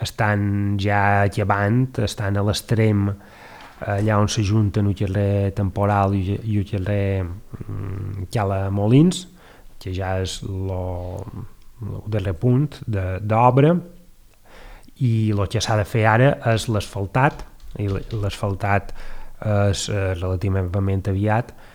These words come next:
i la previsió és de, que puguin tenir-ho enllestit abans de, de Pasqua.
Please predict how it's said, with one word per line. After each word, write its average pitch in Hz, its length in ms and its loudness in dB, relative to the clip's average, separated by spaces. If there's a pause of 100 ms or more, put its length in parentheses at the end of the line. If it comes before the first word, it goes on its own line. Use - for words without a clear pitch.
(260)
i 104 80 -2
la 98 80 -2
previsió 98 520 -2
és - 120 -8
de, 98 200 -4 (160)
que 95 120 -8
puguin 92 360 -6
tenir-ho 95 400 -2
enllestit 92 440 -6
abans 92 280 -4
de, 82 280 -6
de 85 120 -8
Pasqua. - 360 -12